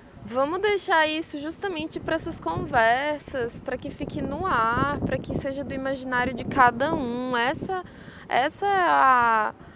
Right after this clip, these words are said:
a beleza da coisa. Foi real ou não? Quem se importa? Foi real pra você? Se foi real pra você, se pra você terminou ali, se pra você, cara, mas eu achei incrível pra mim a cena final, tipo assim,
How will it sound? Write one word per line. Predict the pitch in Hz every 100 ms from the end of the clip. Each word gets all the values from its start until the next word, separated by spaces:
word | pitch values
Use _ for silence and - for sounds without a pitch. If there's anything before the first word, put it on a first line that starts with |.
| -
a | -
beleza | 220 214 208 220 269 262
da | 233 233
coisa. | - 214 214 220 220 208 208 202 202 - -
Foi | - 285
real | 285 269 240 262
ou | 277 262
não? | 214 202 208 233 226
Quem | 226 359 466
se | -
importa? | 494 494 339 294 294 330 311 -
Foi | 262 349
real | 349 285 262
pra | 247 220
você? | 202 - 269 262 233 202 - - - - - - - -
Se | -
foi | - 370
real | 330 311 294
pra | 277
você, | 269 233 226 - 254 262
se | 269
pra | 254 254
você | 254 - 277 262 262 - - - - - - -
terminou | - 254 247 233 226
ali, | 226 220 226 240 247
se | 254
pra | - 240
você, | 233 233 262 247 233 226
cara, | 277 269 240 220
mas | 233 247
eu | 262
achei | 269 294
incrível | 330 - - 240 247 240
pra | 262 254
mim | 247
a | 240
cena | 240 247
final, | 254 - 262 233 220 226
tipo | -
assim, | 247 - 247 233 220 208